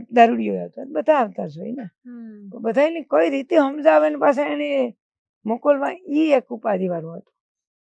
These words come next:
Speaker 2: હમ.
Speaker 1: અને પ-, કુદરતની દયા હતી, હું કોઈથી ભાંગી નહીં. જેમ મારા, મને ભગવાને ઘા માર્યા એવી પાછી મજબૂતાઈ આપી, રોજ મજબૂત બનતી ગઈ. હવે
Speaker 2: હમ.
Speaker 1: ભાઈ આજ કાલે, કાલે છોકરા મોટા થઈ જાય, હવે હું,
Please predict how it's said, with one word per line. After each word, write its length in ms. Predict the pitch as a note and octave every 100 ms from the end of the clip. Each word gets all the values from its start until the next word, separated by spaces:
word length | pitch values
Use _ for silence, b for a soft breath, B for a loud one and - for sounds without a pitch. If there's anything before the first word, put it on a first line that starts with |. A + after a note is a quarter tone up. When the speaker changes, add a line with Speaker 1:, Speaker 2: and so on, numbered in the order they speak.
| _ _
Speaker 2:
હમ. 600 | B3 A3+ G#3+ G3 F#3 F#3 F#3 C#4
Speaker 1:
અને 500 | A3+ B3 - - - _ _ _ -
પ-, 140 | D4 B3
કુદરતની 600 | C#4 D4+ C#4+ D4+ C#4+ A#3
દયા 380 | A#3+ C4 A3+
હતી, 160 | F#3+ G#3+
હું 100 | A#3+
કોઈથી 220 | - D4
ભાંગી 420 | G3+ F#3 G3+ A#3
નહીં. 200 | F#3+ D#3 D3+ _ _ _ _ _ _ _ _ F#3+
જેમ 200 | C4+ E4
મારા, 280 | D4+ D4 C#4
મને 320 | A3+ A#3+ C4+
ભગવાને 420 | A#3+ B3+ C4 B3
ઘા 200 | G#3+ A3+
માર્યા 360 | A#3+ B3 G#3 E3+ _ _ _ -
એવી 140 | D4+
પાછી 280 | B3+ C4+ C#4+
મજબૂતાઈ 560 | C#4+ D4 A3+ G3 F3+
આપી, 360 | F3 F3 F3 - _ _ _ b b _ _ _ _ A3+
રોજ 300 | C#4 F4+ D4+
મજબૂત 400 | D#4+ C4+ A#3+ G3
બનતી 400 | G3 F3 E3 F3
ગઈ. 140 | E3+
હવે 1080 | D3+ _ _ _ _ _ _ _ _ A#3 B3
Speaker 2:
હમ. 60 |
Speaker 1:
ભાઈ 180 | A#3 C4
આજ 240 | C4 C4+ -
કાલે, 380 | B3 A3+ G#3
કાલે 260 | G3+ B3 C4
છોકરા 300 | A3 G#3+ A3
મોટા 260 | F#3 F3+ F3+
થઈ 160 | E3+
જાય, 140 | E3+ F3
હવે 160 | A3+
હું, 220 | G#3+ F3